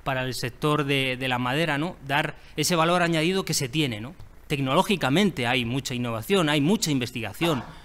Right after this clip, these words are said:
y todos ustedes, eh, eh, lo saben de primera mano y lo, no lo sufren, sino que lo disfrutan de, de inicio, ¿no? Entonces creo que, que en esta jornada,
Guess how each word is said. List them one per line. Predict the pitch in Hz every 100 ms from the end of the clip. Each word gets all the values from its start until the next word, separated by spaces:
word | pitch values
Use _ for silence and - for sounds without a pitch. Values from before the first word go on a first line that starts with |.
| - -
y | 143
todos | 131 147 156
ustedes, | 151 - 160 185 196 -
eh, | 143 120 - - - -
eh, | 127 127 127
lo | 127
saben | - 156 170 165
de | 143
primera | 127 127 147 156
mano | 156 185 196
y | 160
lo, | 135 120 110 - - - 143
no | 160
lo | 196
sufren, | 202 185 - 120
sino | 127 131 120
que | 135 120 - -
lo | - 143
disfrutan | 131 - 160 175 143 135
de, | 135 127 120 - -
de | 139 135
inicio, | 147 139 117
¿no? | 120 147
Entonces | - 127
creo | - 143 147
que, | 143 151 143 - - - -
que |
en | 135
esta | 139 160
jornada, | - 151 139 147 160 165 160